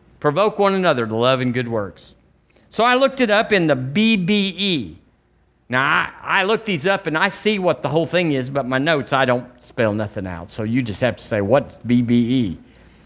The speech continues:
It's the, y'all help me. The Bible in Basic English.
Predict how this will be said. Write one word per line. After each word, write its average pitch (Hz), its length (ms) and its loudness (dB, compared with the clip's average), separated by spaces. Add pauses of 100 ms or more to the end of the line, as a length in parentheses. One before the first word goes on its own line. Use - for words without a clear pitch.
(140)
It's 113 240 -4
the, 90 260 -2 (1300)
y'all 117 180 2
help 117 220 0
me. 87 160 -14 (2000)
The 113 60 -10
Bible 165 520 2
in 202 200 0
Basic 170 480 -2
English. 220 840 -2